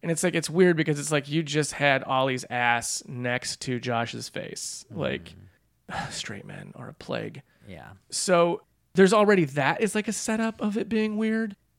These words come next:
Speaker 1: And despite the fact that the context of this Dutch man saying these things to Josh is like, "Oh, you're gonna get laid. Like, the women are, the women love American men out there, and you're handsome." And, "Oh, it's handsome. Oh, that's gay."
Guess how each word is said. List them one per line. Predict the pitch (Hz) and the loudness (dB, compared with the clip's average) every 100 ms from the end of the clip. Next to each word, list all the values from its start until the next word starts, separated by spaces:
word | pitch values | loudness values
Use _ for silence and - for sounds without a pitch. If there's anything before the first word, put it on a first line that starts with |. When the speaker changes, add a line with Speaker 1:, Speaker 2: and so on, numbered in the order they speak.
| - | -8
Speaker 1:
And | 180 175 175 165 | -2 -2 -2 -4
despite | - 202 294 330 | -4 4 4 6
the | 480 | 6
fact | - 294 - | 6 4 4
that | 180 | 0
the | 175 | -2
context | - 262 330 277 214 - | 2 2 4 2 2 -2
of | 160 | -2
this | 160 | -2
Dutch | 139 165 170 | 4 2 2
man | 151 143 131 | -2 -2 -2
saying | - 139 143 | -4 -2 -2
these | 127 123 | -6 -8
things | - 135 143 - | -4 -4 -4 -6
to | 135 | -6
Josh | 131 117 120 - | -4 -4 -6 -8
is | 135 135 | -10 -8
like, | 131 | -8
"Oh, | - | -6
you're | 127 127 | -4 -4
gonna | 147 127 | -4 -4
get | 117 107 | -6 -6
laid. | 113 113 113 - 127 | -6 -4 -6 -8 -10
Like, | 123 - | -10 -8
the | |
women | 120 127 131 123 | -8 -6 -4 -6
are, | 120 110 110 - _ _ _ _ | -6 -8 -10 -14 _ _ _ _
the | 131 | -6
women | 127 131 117 | -4 -4 -2
love | 127 | -2
American | 117 113 117 123 117 110 | -2 -2 -2 -2 -6 -8
men | 110 113 | -8 -8
out | 110 - | -8 -8
there, | 104 104 | -6 -6
and | 113 | -6
you're | 127 | -8
handsome." | - - 127 127 - 107 98 - | -8 -6 -6 -4 -6 -8 -12 -16
And, | 123 117 117 _ _ _ | -16 -14 -16 _ _ _
"Oh, | 135 131 | -4 -4
it's | 101 | -6
handsome. | - 120 160 - - | -12 -6 -6 -6 -8
Oh, | 107 131 113 | -2 -2 -2
that's | 107 - | -4 -6
gay." | 120 127 - - | 0 0 0 -4